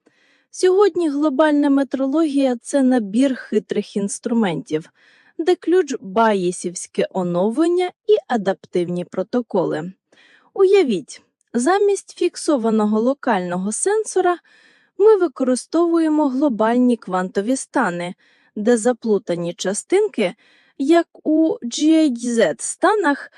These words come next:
розподіляють ймовірність по всьому діапазону. Один метод — паралельне чуття з кореляціями.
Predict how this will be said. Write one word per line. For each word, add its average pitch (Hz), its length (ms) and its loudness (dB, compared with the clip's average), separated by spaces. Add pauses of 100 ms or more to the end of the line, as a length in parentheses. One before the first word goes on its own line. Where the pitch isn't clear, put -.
(240)
розподіляють 370 1000 2
ймовірність 302 720 0
по - 140 -4
всьому 277 480 0
діапазону. 208 960 -2 (680)
Один 330 420 2
метод — 180 440 -2 (100)
паралельне 269 720 2
чуття 208 640 -4
з - 120 -10
кореляціями. 165 1120 -4